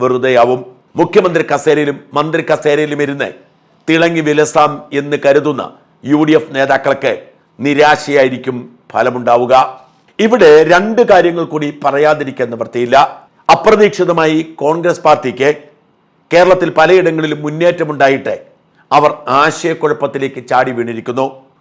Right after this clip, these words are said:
ഉദാഹരണത്തിന് കൊച്ചി കോർപ്പറേഷനിലെ കാര്യമെടുക്കുക. കൊച്ചി കോർപ്പറേഷനിൽ അനിൽകുമാർ എന്ന മേയർ മഹാനാണ്, അയാളാണ് കൊച്ചിക്കാരുടെ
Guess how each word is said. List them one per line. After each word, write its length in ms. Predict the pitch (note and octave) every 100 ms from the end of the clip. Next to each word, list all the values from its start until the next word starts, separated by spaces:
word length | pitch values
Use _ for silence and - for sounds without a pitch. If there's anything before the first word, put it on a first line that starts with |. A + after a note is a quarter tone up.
| _ -
ഉദാഹരണത്തിന് 580 | C#3+ C#3 C#3+ C#3+ C#3 C#3 C3+ -
കൊച്ചി 320 | D3+ D3+ - E3+ D#3
കോർപ്പറേഷനിലെ 640 | C#3 C3 C#3 C3+ C3 C3
കാര്യമെടുക്കുക. 520 | B2+ B2+ A2+ A#2 A#2+ C3 - - _ _ _ _ _ _ D#3
കൊച്ചി 220 | D#3+ F3+ F3+
കോർപ്പറേഷനിൽ 640 | D#3 - D#3 - D#3 D#3 D3+ - _ C3+
അനിൽകുമാർ 500 | F3 F3+ F3+ E3 D#3 D3+
എന്ന 120 | D3
മേയർ 280 | C#3+ D3+ D3+ - C#3
മഹാനാണ്, 640 | C3 D#3 F3+ F3 D#3+ D#3 A2 - _ _ _ _ _ C#3
അയാളാണ് 480 | E3 F3+ E3+ D#3 C#3+ C#3+ -
കൊച്ചിക്കാരുടെ 580 | D#3+ A3 F#3 F3 D#3